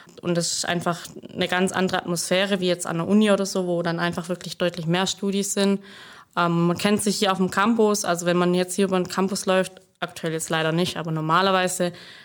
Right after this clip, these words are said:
dann komme ich meistens keine fünf Meter weit, ohne mindestens einen anderen Studi, zumindest vom Gesicht her, zu kennen, äh, oder dann sich auch kurz zu unterhalten. Man hat einfach eine viel bessere Vernetzung dadurch, dass es ein bisschen kleiner ist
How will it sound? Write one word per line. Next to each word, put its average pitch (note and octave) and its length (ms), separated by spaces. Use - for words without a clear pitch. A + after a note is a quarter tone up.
dann E3 420
komme F3 220
ich F3+ 120
meistens F3 400
keine F3 220
fünf F3 240
Meter F3+ 300
weit, F3 240
ohne E3+ 360
mindestens F#3 520
einen F#3 380
anderen F3 260
Studi, G3 560
zumindest F3+ 380
vom E3+ 140
Gesicht G3 400
her, F3+ 120
zu F3+ 140
kennen, F#3 420
äh, E3+ 240
oder E3 220
dann E3 500
sich F3 200
auch E3+ 240
kurz - 280
zu - 80
unterhalten. F3+ 600
Man F3+ 160
hat F3+ 140
einfach F#3 400
eine E3+ 380
viel G3+ 240
bessere F#3 340
Vernetzung F3 560
dadurch, E3+ 260
dass E3+ 160
es E3+ 120
ein - 60
bisschen E3+ 240
kleiner G#3 520
ist - 240